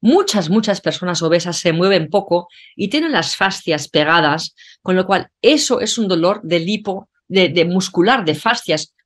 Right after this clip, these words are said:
no es un, no es un, eh, lipedema.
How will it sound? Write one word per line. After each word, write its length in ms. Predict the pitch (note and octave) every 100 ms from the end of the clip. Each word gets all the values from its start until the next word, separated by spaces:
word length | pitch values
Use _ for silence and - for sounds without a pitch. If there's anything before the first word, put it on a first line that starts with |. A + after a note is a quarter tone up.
| _
no 360 | A#3+ A#3 G#3+ D3+
es 180 | D3+ E3
un, 280 | D3+ C#3 _ _ _ _
no 360 | - F#3 G#3+ A3
es 240 | F#3+ F#3
un, 360 | F3+ E3 D#3+ D#3 _ _ _ - _ _
eh, 320 | - D#3+ D3 D3+
lipedema. 580 | D#3+ F#3+ D#4 B3 -